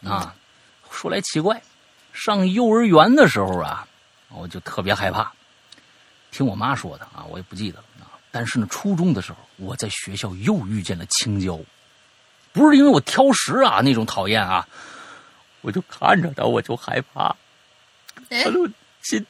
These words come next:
Speaker 2: 心跳，我都跳得好快啊！我就想想我，我把青椒吃了，多可怕呀！啊，我也不知道为什么这样，我就感觉我就，我，我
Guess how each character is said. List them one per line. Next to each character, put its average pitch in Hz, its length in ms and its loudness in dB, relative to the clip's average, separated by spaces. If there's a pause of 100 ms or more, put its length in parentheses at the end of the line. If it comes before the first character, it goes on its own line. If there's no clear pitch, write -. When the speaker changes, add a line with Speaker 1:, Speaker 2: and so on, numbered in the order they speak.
(160)
Speaker 2:
心 311 360 0
跳， 220 540 8
我 - 160 2
都 208 160 6
跳 208 300 4
得 294 160 6
好 175 180 4
快 202 320 0 (480)
啊！ 170 320 4 (200)
我 175 120 0
就 240 100 0
想 240 280 4
想 208 120 2
我， 202 140 -2 (1120)
我 - 100 -10
把 - 120 -6 (140)
青 359 280 -12
椒 - 220 0 (180)
吃 403 420 0
了， 262 160 2 (200)
多 320 280 4
可 254 280 4
怕 370 400 4
呀！ 233 180 2 (140)
啊， 240 340 6 (420)
我 311 120 0
也 339 100 6
不 302 240 -4
知 285 80 0
道 269 80 8
为 277 240 2
什 254 120 0
么 285 160 -6
这 269 180 6
样， 233 160 4 (480)
我 - 60 -4
就 285 100 -2
感 359 160 6
觉 311 120 2
我 269 120 2
就， 339 160 -6
我， 453 240 -4
我 311 160 0